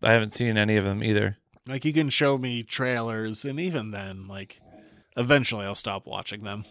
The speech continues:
Speaker 2: the closer we get. But yeah, uh, modok's first appearances, he, the design stays relatively similar, but it's kind of underwhelming 'cause aim is just like, "Hey, we made this thing. He controls us now, but we don't like him,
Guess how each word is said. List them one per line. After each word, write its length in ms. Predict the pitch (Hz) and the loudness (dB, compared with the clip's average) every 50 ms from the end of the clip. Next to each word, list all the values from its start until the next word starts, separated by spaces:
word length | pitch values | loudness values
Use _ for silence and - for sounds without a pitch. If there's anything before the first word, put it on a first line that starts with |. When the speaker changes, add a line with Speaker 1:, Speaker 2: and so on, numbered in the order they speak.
| _ _ _ _ - - - - | _ _ _ _ -20 -20 -20 -18
Speaker 2:
the 180 | - 113 - - | -16 -16 -14 -14
closer 460 | - - 113 110 101 95 - 117 107 101 | -10 -8 -6 -6 -4 -4 -4 -4 -4 -4
we 140 | 101 101 | -6 -6
get. 300 | 98 98 98 98 104 110 _ - - _ - | -6 -6 -4 -4 -6 -6 _ -16 -20 _ 2
But 120 | - 196 | 6 10
yeah, 320 | 214 226 208 160 127 120 - - - | 12 12 12 12 10 8 2 0 4
uh, 220 | 156 156 151 147 | 6 8 8 8
modok's 520 | 147 156 165 175 185 180 180 175 - - | 8 10 10 10 12 10 8 6 4 2
first 320 | - - 185 180 165 - - | 2 6 6 6 6 4 0
appearances, 1000 | 156 - 165 175 202 208 202 180 - 156 139 139 147 147 - - - - - - _ _ - 147 | 0 2 4 4 4 4 2 2 2 4 4 4 2 0 -2 -2 -4 -6 -8 -10 _ _ -8 -4
he, 220 | 147 151 180 - - _ - | -2 -2 -2 -2 -4 _ -12
the 220 | 135 131 143 139 | -4 0 0 0
design 840 | 123 120 127 131 127 - 139 131 135 151 170 180 190 190 190 190 190 180 | 0 2 2 2 2 4 2 2 4 4 4 4 4 2 2 0 0 -2
stays 400 | - - - 165 170 180 170 170 | -2 2 4 4 6 6 6 6
relatively 760 | 160 156 170 175 165 - 175 160 160 160 165 170 170 170 160 | 6 8 6 6 6 4 2 2 2 0 0 2 2 2 0
similar, 480 | - - 180 170 175 175 180 185 185 | 0 0 0 2 4 4 4 4 2
but 360 | 165 135 131 135 135 135 - _ _ _ - _ _ _ _ _ - - - _ - | 4 6 6 6 6 4 0 _ _ _ -20 _ _ _ _ _ -20 -20 -20 _ -12
it's 120 | - - - | -10 -8 -6
kind 280 | - - 185 180 180 185 | -2 2 4 8 8 8
of 100 | 175 185 | 8 8
underwhelming 680 | - 156 160 160 160 147 139 143 147 165 170 143 117 | 8 6 6 6 6 8 8 8 10 10 8 6 4
'cause 180 | - 147 123 123 - | 4 2 2 2 4
aim 240 | 135 147 143 151 | 4 4 4 4
is 120 | 143 135 - | 4 2 2
just 180 | 151 147 - | 2 0 2
like, 140 | 147 135 - | 2 0 4
"Hey, 200 | - 175 165 147 117 | 6 6 8 8 8
we 140 | 123 131 | 6 4
made 260 | 131 143 147 170 165 131 | 4 6 6 6 6 4
this 200 | 117 107 - - | 2 0 -2 -2
thing. 300 | - 120 113 117 123 120 - - - _ | -2 -2 -2 -2 -4 -6 -10 -14 -20 _
He 160 | - - 135 127 | 0 2 4 4
controls 420 | 135 120 - 185 170 170 156 127 | 4 4 4 6 6 6 6 4
us 160 | 120 107 - | 2 -2 -2
now, 300 | 120 120 123 127 127 120 - - | -2 0 0 0 0 -2 -2 0
but 120 | - 127 | 2 4
we 120 | 131 143 139 | 4 6 6
don't 220 | 139 143 123 120 | 6 4 2 4
like 260 | 147 170 180 165 - | 6 6 6 6 4
him, 200 | - 117 113 123 | 2 -2 -4 -6